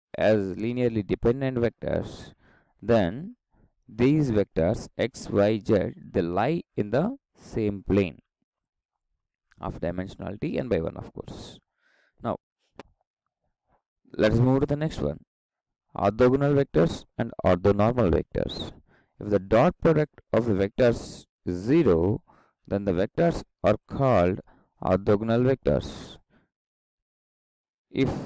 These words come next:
the dot product, le-, let us say there are two vectors x and, x and y. If x dot y is equal to zero, obviously y dot x will also be equal to zero. In that case,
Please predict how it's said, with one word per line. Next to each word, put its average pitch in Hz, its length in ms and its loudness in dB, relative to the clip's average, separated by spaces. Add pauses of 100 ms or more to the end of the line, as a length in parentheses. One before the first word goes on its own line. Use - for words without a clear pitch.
(300)
the 78 100 -6
dot 95 280 2
product, 135 480 -2 (960)
le-, 92 180 0
let 90 200 -4
us 117 100 -6
say 131 200 -2 (280)
there 107 140 2
are 107 80 2
two 123 160 0
vectors 123 440 -4
x 117 240 -6
and, 117 220 -4 (200)
x 107 280 -4
and 117 180 -6
y. 113 240 -2 (720)
If - 120 -8 (260)
x - 180 -2
dot 131 260 4
y 131 420 2 (360)
is 113 180 2
equal 135 440 2
to 127 120 2
zero, 120 420 2 (680)
obviously 113 480 2
y 104 220 2
dot 117 180 2
x - 220 -6
will 110 140 -2
also 107 280 -2
be 113 140 -4
equal 110 260 -2
to 113 140 2
zero. 120 320 2 (580)
In 113 80 -10
that 117 160 -2
case, - 540 0